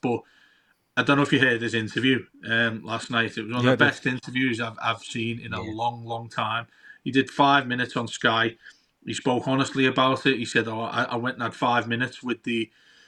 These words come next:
Speaker 1: uh, referee in, in the dressing room." When, when did you hear that, by the way?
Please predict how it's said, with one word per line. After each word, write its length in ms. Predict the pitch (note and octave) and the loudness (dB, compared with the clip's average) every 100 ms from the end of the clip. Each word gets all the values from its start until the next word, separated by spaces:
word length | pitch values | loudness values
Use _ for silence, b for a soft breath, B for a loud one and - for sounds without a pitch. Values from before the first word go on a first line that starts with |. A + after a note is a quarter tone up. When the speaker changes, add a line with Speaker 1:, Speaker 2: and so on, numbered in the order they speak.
| b b | b b
Speaker 1:
uh, 180 | A2+ A2 | -2 0
referee 580 | A2+ A#2 - A2 A#2+ A#2+ _ | 2 2 0 0 0 -2 _
in, 140 | A#2 | -12
in 140 | A2 A2+ | -8 -8
the 80 | G2+ | 0
dressing 360 | A2+ G#2+ - | 2 0 -2
room." 60 | B2 | 0
When, 200 | C#3 C3 | 0 2
when 140 | C#3 | 0
did 80 | C3+ B2+ | 4 4
you 60 | |
hear 80 | C3 | 4
that, 200 | B2 A#2 | 2 0
by 140 | B2 B2+ | 0 0
the 80 | C3 | 2
way? 200 | C3 | 0